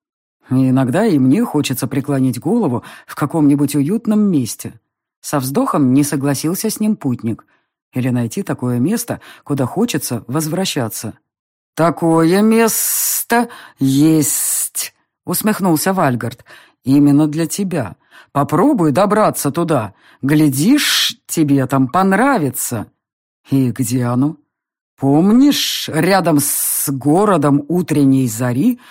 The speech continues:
деревенька была, сплошь с людьми-магами? Дойди до неё. Возможно, это и будет место, куда хорошо вернуться после долгого путешествия».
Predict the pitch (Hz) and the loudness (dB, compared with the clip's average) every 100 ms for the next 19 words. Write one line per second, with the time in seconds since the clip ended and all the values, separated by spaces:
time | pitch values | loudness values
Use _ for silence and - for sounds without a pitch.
0 | - - _ - 170 262 285 285 170 139 | -20 -20 _ -2 2 4 4 4 4 4
1 | 139 127 135 127 101 - - _ - - | 2 0 0 -2 -4 -12 -20 _ -6 -4
2 | - - - - 151 147 269 285 - - | -2 -2 -4 0 2 4 2 0 -4 -4
3 | - 139 139 139 208 254 247 180 120 123 | 0 2 2 2 4 4 4 2 0 -2
4 | 117 - _ _ - - 120 151 190 175 | -4 -8 _ _ -20 -10 0 2 2 0
5 | 175 151 139 160 156 147 156 143 - - | 0 0 2 2 2 2 -2 -4 -16 -16
6 | - 139 135 143 151 127 139 - 135 254 | -2 0 2 2 2 2 0 0 0 0
7 | 262 131 - 185 175 156 156 131 131 135 | 0 -4 -2 -2 -2 -2 -2 2 4 4
8 | 202 233 - - - - 131 - - - | 2 0 -4 -4 -6 -4 -4 -6 -20 -6
9 | 156 151 143 - 147 139 - - - - | -2 2 2 2 0 0 -2 -4 -4 0
10 | 175 269 240 165 165 156 139 - - 123 | 2 2 2 2 2 2 2 -2 -4 -6
11 | - - _ 135 143 - - - - 143 | -10 -20 _ -2 0 0 -2 -4 -2 0
12 | 143 127 131 127 123 180 190 - - 131 | 0 0 -2 0 0 0 -2 -4 -6 -4
13 | - - - 247 151 - 120 117 85 | -2 -2 0 0 -2 -6 -6 -6 -10